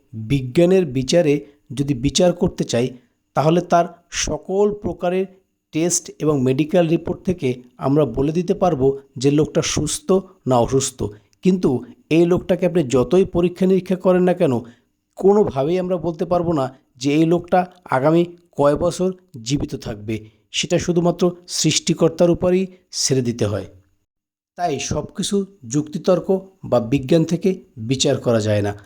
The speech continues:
কিছু কিছু জিনিস মন থেকে উপলব্ধি করতে পারে, হয়তোবা কেউ আমরা বলতে পারি অন্ধ, কুসংস্কার বা অন্য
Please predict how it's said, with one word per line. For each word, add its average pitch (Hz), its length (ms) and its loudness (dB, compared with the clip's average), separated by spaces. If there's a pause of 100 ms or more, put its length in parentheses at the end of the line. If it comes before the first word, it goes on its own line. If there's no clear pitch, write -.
(580)
কিছু 180 160 2
কিছু 180 180 2
জিনিস 185 320 4 (460)
মন 139 380 2 (100)
থেকে 185 280 0 (400)
উপলব্ধি 147 520 2
করতে 175 280 -2
পারে, 101 220 -4 (320)
হয়তোবা 147 420 0
কেউ 180 260 2 (720)
আমরা 151 260 4
বলতে 170 320 -2
পারি 175 200 2
অন্ধ, 170 280 2 (360)
কুসংস্কার 165 720 -2 (420)
বা 139 160 4
অন্য 147 240 4